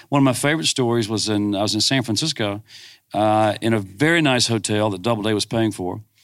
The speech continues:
And I, I got up at five o'clock in the morning and, and walked in the dark down the street to the, uh, early T V show, the early morning news, whatever it's called in San Francisco.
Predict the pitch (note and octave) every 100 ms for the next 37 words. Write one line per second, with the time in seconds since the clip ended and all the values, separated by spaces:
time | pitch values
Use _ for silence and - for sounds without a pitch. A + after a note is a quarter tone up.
0 | - - _ - A2+ A2+ A2 A2+ C#3 C#3
1 | G#2 - C3 D#3+ E3 D3 D3 A2+ G#2 G#2+
2 | A2+ A#2+ A2+ A2+ B2 D3 C#3+ E3 B2+ A2+
3 | A2+ - _ _ _ _ G2 B2+ D3 D3+
4 | - C3+ B2+ B2 C3 A2 A2 G#2 G#2 G#2
5 | B2+ C3+ B2+ G#2+ - C#3+ C3+ C3 G2+ D#2+
6 | D#2 F#2 G#2+ A#2+ A#2+ A2+ A#2 A2 A2 A#2
7 | - A#2 A2 F2+ - G#2+ G#2 - A2 G2+
8 | - C3 - -